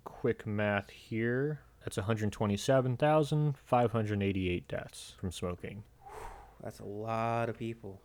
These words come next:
Speaker 1: Next on the list is Alzheimer's with a hundred twenty-two thousand and nineteen deaths for twenty eighteen. And this is kind of unknown.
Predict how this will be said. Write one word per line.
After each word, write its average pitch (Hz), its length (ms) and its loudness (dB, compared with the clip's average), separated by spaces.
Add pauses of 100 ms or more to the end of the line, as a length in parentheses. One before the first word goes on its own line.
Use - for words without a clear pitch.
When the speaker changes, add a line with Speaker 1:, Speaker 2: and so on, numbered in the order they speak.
Speaker 1:
Next 120 300 2
on 123 160 0
the 117 60 4
list 117 240 2
is 95 260 -2 (100)
Alzheimer's 120 880 2
with 104 160 -6
a 98 60 -6
hundred 107 340 0
twenty-two 107 440 -2
thousand 104 640 0 (300)
and 95 120 -8
nineteen 101 440 2
deaths 104 340 4
for - 180 -6
twenty 107 340 -2
eighteen. 117 580 0 (200)
And 104 120 2
this 117 180 6
is 113 380 2 (140)
kind 120 180 6
of 127 80 2
unknown. 131 580 4